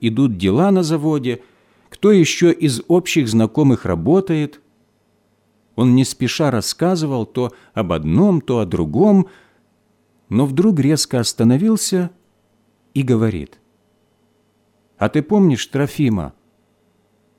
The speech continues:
«Так вот, его уже нет». «Как нет?»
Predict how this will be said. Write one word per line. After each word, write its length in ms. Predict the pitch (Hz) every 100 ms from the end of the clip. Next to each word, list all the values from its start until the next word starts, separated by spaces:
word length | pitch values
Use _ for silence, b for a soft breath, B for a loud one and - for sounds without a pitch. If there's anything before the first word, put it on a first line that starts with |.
| _ _
«Так 180 | - 104
вот, 340 | 147 190 190 - _ _ _ _ _ _ _ _ _
его 320 | 92 123 180
уже 260 | 180 156 170
нет». 380 | 180 131 - _ _ _ _ _ _ _ _ _ _
«Как 360 | - 202 151 -
нет?» 460 | 156 202 143 92